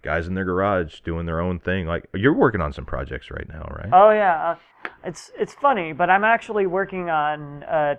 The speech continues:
Speaker 2: two D short, so I'm like, that, that's something that I'm like, "Okay, that's, that's something school hasn't taught me. <laughs> Have to teach myself." You know?
Speaker 1: Yeah, but you were also working,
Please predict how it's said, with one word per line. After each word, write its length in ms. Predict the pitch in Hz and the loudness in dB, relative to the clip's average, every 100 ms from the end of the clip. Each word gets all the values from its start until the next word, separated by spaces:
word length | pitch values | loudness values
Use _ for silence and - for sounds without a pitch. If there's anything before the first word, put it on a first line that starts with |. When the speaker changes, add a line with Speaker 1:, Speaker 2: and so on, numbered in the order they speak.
| - | -8
Speaker 2:
two 240 | 185 190 | -10 -6
D 200 | 180 165 | -6 -6
short, 500 | 151 190 170 156 - | -6 -2 0 0 -6
so 260 | - 165 147 | -8 -2 0
I'm 220 | 147 151 | 0 0
like, 320 | 151 147 143 _ _ _ _ _ _ _ _ _ _ _ 170 | -2 -2 -4 _ _ _ _ _ _ _ _ _ _ _ 2
that, 260 | 160 170 | 2 6
that's 220 | 185 175 | 4 4
something 400 | 220 208 202 180 | 0 -2 -2 -2
that 300 | 165 151 147 | 4 6 6
I'm 220 | 147 143 147 | 4 2 2
like, 360 | 135 135 - _ | 0 -2 -10 _
"Okay, 540 | 175 165 151 139 135 135 | -4 -2 -4 -2 -4 -8
that's, 220 | 143 _ _ _ | -14 _ _ _
that's 140 | _ | _
something 480 | 160 151 160 151 151 | -12 -10 -12 -12 -16
school 300 | - - 175 | -20 -4 2
hasn't 280 | 156 156 185 | 4 4 0
taught 240 | 190 175 180 | 2 2 0
me. 240 | 156 151 | -8 -10
<laughs> 40 | 139 | -2
Have 400 | 185 156 160 160 | -2 0 -6 -6
to 100 | 156 | -12
teach 220 | 160 156 | -16 -18
myself." 400 | 156 156 165 - - | -18 -16 -16 -18 -4
You 80 | 110 | 2
know? 60 | |
Speaker 1:
Yeah, 220 | 104 87 - _ _ 120 | 2 0 -6 _ _ 0
but 120 | 123 | 4
you 160 | 139 135 | 4 6
were 160 | 123 | 6
also 240 | 131 139 120 | 4 2 2
working, 300 | 104 101 | 2 0